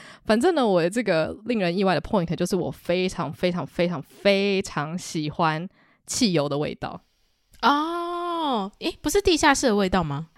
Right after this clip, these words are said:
Speaker 1: 啊，两个都喜欢，可是如果要讲最喜欢的话，我最喜欢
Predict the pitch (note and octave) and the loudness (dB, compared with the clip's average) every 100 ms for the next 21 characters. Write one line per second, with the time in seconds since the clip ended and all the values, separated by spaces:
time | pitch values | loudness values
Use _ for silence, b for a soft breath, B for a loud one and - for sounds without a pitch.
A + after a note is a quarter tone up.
0 | b C#4 C4 A#3 G#3 A3+ D4 - E3 F3+ | b -2 2 0 2 2 2 2 0 2
1 | F3+ G3 A#3 C4+ A3 G#3+ F3+ F3 G#3+ - | 4 4 4 4 4 4 2 2 0 0
2 | D3+ E3+ F3 D#3+ F3 B B - D4+ - | -4 -2 -2 -2 -4 B B 0 2 6
3 | D#4+ A3+ | 6 6